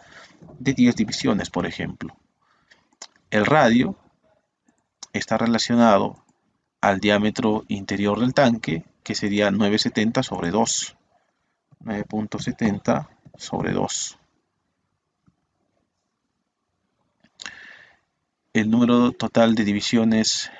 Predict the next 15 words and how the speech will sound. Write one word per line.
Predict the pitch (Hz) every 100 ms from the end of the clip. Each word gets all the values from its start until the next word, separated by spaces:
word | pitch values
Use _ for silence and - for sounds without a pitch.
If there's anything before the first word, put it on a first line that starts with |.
| -
eh, | - 101 98
angulares | - 104 117 139 139 143 - - -
se | -
refiere, | 107 98 110 107
pues, | - 110 - - - -
al |
número | 98 104 110
total | 117 113 113 110
que | 101
vamos | 98 -
a |
tener | 110 120 113 117 - - - - _ -
en | 101
la | 101
circunferencia | 101 113 - 104 117 139 117 - 123 -